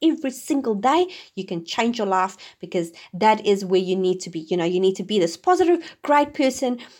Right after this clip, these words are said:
to actually succeed in life. And I'm not saying, you know, poop rainbows and,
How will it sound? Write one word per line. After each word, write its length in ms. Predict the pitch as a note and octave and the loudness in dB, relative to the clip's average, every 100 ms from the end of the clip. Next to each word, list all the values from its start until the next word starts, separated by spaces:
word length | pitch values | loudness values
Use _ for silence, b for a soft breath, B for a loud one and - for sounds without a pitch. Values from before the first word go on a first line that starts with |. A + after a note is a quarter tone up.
| B | B
to 180 | - A3+ | -4 -2
actually 760 | - G#3+ - A3+ G#3 G3+ G3 G3+ | 0 -2 -2 -4 -2 -2 -2 -6
succeed 480 | - - - G#3 G3 | -14 -12 -8 -4 -2
in 120 | F#3 | -2
life. 380 | F3+ - - - _ - | -4 -8 -12 -18 _ -4
And 120 | B3 | 0
I'm 80 | A3+ | 2
not 200 | B3 B3+ | 2 0
saying, 440 | - A3+ G#3+ G#3 G#3 B B _ | -2 0 2 0 -4 B B _
you 200 | G#3 G#3 | -4 2
know, 140 | G3+ F#3+ | 4 2
poop 340 | - C4 - | 2 0 2
rainbows 460 | G3+ G3+ G3+ F#3+ F#3 | 2 4 4 2 2
and, 300 | G3 F#3 | 0 0